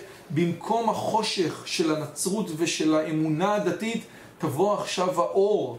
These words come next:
לומייר, הנאורות, ה-, האור, ההשכלה, תבוא עכשיו עידן האורות,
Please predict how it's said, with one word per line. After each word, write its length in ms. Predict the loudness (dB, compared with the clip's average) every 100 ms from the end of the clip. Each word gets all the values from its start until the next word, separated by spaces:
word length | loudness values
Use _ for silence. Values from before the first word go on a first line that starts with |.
| -8
לומייר, 800 | 0 0 0 2 4 4 0 -4 -8 -14 -4
הנאורות, 720 | 0 2 4 4 4 2 0 0
ה-, 340 | 0 0 -2
האור, 560 | -2 2 4 4 0 -6 -14 -6
ההשכלה, 760 | -2 0 0 -2 2 2 2 0 -6 -16 -20 -20 -4
תבוא 320 | -2 2 2
עכשיו 280 | 2 0 -2 -2
עידן 340 | -2 0 0
האורות, 540 | 2 2 2 2 -2